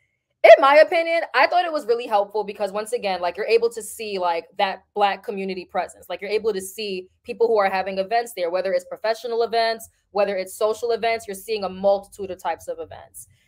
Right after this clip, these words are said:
The thing that I never understood was, I think I've used his, your platform for maybe three events or so. And I was like, "You know what? I wonder why I never even, like, tried to look up who owns this. Like, why did they care so much to build this?" And then I ultimately figured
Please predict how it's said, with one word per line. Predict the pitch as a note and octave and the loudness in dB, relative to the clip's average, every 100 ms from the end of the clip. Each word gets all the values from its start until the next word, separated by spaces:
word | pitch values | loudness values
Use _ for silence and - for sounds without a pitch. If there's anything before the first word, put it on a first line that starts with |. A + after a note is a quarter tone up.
| _ | _
The | G#3+ | 2
thing | G#3+ D#4+ | 4 6
that | A3+ | 6
I | G#3+ F#4+ | 6 4
never | E4+ A#3+ A3+ | 4 4 4
understood | G#3 F#3+ F#3+ G3+ F3+ | 2 -2 -4 -4 0
was, | F3+ F3 E3+ - _ | 2 2 2 -4 _
I | G3 A#3 A#3 _ _ | 2 2 2 _ _
think | A4 C#5+ A#4 | -2 0 0
I've | |
used | D4 D4+ D4 | -2 -6 -8
his, | C#4+ B3 F#3+ | -6 -6 -4
your | G#3+ A3 | -4 -4
platform | A3 A3+ A3 A3 G3 | 2 0 0 -6 -6
for | G#3 | -6
maybe | G3 G3+ G3 G3 F#3+ _ _ | -6 -6 -8 -12 -12 _ _
three | A#3 A#3+ B3+ | -6 -4 0
events | A#3+ G#3 E3+ E3+ E3 E3 | 0 0 0 -2 -2 -8
or | E3 | -8
so. | D#3+ - G2 - - _ _ _ | -8 -8 -8 -10 -16 _ _ _
And | - D5 | 0 6
I | |
was | D#5 C5+ | 6 6
like, | B4+ | 2
"You | B4 | 2
know | B4+ C#5 | 4 6
what? | C#5+ D5 - | 6 4 2
I | C4+ | 2
wonder | D4 E5+ F5 | 2 4 6
why | D5+ C5 E4+ | 6 2 -2
I | |
never | B3+ C#4+ D4+ | -2 -4 -4
even, | B3+ C4+ B3 | -8 -6 -4
like, | A3 G#3+ | -2 -4
tried | G#3 A3 A3 | -4 -6 -4
to | G#3 | -8
look | G#3 A3 | -6 -4
up | G#3 | -2
who | E4+ G3 | -2 -4
owns | G3 B3 G3 | -6 -8 -12
this. | - - - | -16 -16 -4
Like, | F#3+ F3+ | -2 0
why | F#3+ | 2
did | D4 D4 | 2 2
they | C#4 | 0
care | - A#3+ A#3 A#3 | 2 2 2 2
so | A3+ G#3 | -2 -2
much | G3 F#3+ F#3+ | 0 -2 -2
to | F#3+ | -8
build | E3 F3+ F#3+ F#3 | -4 0 0 -2
this?" | B2 - - _ _ - | -10 -14 -20 _ _ 4
And | C4+ | 6
then | B3+ | 4
I | A3 | 4
ultimately | A#3+ B3+ B3+ A3+ G3+ | 6 4 0 -6 -6
figured | G#3 G#3 F#3+ F3 F3 | -4 -4 -4 -6 -8